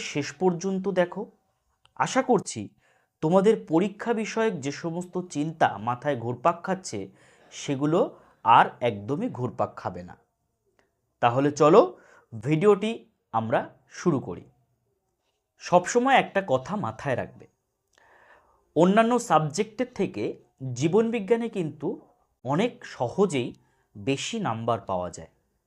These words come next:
কয়েকটি ছোট ছোট জিনিস যদি তোমরা একটুখানি পরীক্ষার সময় লক্ষ্য রাখো, তাহলেই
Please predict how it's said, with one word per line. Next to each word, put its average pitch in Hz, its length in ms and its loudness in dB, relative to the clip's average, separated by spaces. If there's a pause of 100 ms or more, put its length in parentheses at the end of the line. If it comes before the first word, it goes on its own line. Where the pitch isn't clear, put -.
(1160)
কয়েকটি 220 440 8 (320)
ছোট 240 260 0
ছোট 240 240 2 (360)
জিনিস 165 380 -2
যদি 190 200 4
তোমরা 160 320 4 (140)
একটুখানি 208 500 -6
পরীক্ষার 151 520 -6
সময় 170 220 -6
লক্ষ্য 110 360 -6
রাখো, 170 280 -2 (640)
তাহলেই 147 460 4